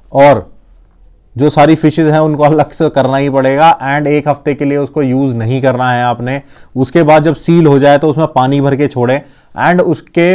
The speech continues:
एक वीक के बाद ही उसके अंदर वापस फिशेज को डालें, क्योंकि ये थोड़ा सा हार्मफुल प्रोडक्ट है, थोड़े केमिकल्स तो हैं ही इसके अंदर,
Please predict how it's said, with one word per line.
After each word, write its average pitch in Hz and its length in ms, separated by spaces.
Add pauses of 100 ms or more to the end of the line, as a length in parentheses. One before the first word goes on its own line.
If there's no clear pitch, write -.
(260)
एक 180 200
वीक 147 340
के 170 160
बाद 127 420
ही 127 480 (640)
उसके 139 240
अंदर 156 220
वापस 139 400
फिशेज 131 280
को 151 120
डालें, 113 340 (320)
क्योंकि 139 200
ये 170 60 (100)
थोड़ा 151 140
सा 156 140
हार्मफुल 135 360
प्रोडक्ट 131 440
है, 139 180
थोड़े 120 280
केमिकल्स 127 540
तो 123 100
हैं 110 180
ही 135 140
इसके 127 200
अंदर, 123 280